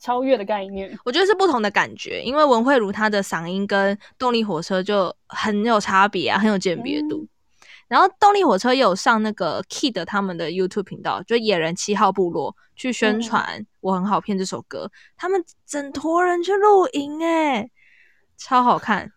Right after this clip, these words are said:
Speaker 1: 好浪漫。
Speaker 2: 也分了上下集，然后我又看到哭。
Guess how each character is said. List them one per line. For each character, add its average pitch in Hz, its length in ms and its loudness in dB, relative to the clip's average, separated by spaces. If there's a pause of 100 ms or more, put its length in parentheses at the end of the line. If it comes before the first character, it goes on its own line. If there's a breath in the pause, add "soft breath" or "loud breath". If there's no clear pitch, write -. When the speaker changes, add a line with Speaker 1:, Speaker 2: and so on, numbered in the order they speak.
(340)
Speaker 1:
好 - 160 -8
浪 226 160 -6
漫。 208 60 -4
Speaker 2:
也 214 100 0
分 247 180 2
了 247 100 2
上 226 220 2
下 226 160 4
集， 147 320 -10 (420)
然 202 140 0
后 220 60 4
我 208 160 4
又 214 80 4
看 233 120 2
到 214 140 2
哭。 190 300 -2